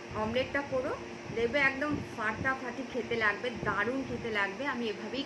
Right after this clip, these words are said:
খাই, উম, বিশেষ করে রুটি পরোটা, রুটি তো খাই না, পরোটার সাথে যখনই খাই আমি এভাবেই খাই। ভাতের সাথে খেলে প্লেন করে সস ছাড়াও খাওয়া যায়, কিন্তু যখনই আমি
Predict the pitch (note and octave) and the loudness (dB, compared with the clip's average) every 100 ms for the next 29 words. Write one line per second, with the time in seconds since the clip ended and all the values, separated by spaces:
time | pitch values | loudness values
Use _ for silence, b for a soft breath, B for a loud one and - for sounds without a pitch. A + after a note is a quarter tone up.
0 | - A3 G3+ - - - - - - G3 | -4 -2 -2 -4 -6 -10 -6 -4 -4 -6
1 | G3 G#3 A3+ C#4 C4+ C#4+ C4+ A#3 G3+ A#3 | -6 -6 -4 -4 -2 -4 -2 -4 -4 -2
2 | A3 A3 B3 G#3+ - C#4 C#4+ D4 C#4+ B3+ | 0 2 0 0 -2 -4 -4 -2 -2 -2
3 | A#3+ G#3+ G#3 A#3+ B3+ B3 G#3 G#3 C#4+ D4+ | 0 0 0 -4 -6 -4 -4 -2 -2 -2
4 | C#4+ D#4 C#4+ A3 A3+ A#3+ C4 A#3+ C4+ D4 | -4 -2 -2 -2 -2 -4 -6 -6 -6 -4
5 | B3+ D4 D#4 D4+ C#4+ D4+ C#4+ - C4+ C4+ | -4 -4 -4 -4 -4 -2 -2 0 -2 -2
6 | C4+ C4 C4+ C4+ C4+ - - - - A#3+ | -2 2 4 4 0 -8 -10 -10 -4 -2
7 | A#3+ B3 A3+ A#3 C#4 C#4 B3 G#3+ G#3+ B3 | -2 -2 0 2 0 -2 0 0 0 -2
8 | B3 A#3 A#3 A#3+ G#3 - A#3 C4+ B3 C4+ | -2 -4 -4 -4 -4 -6 -6 -4 -2 -4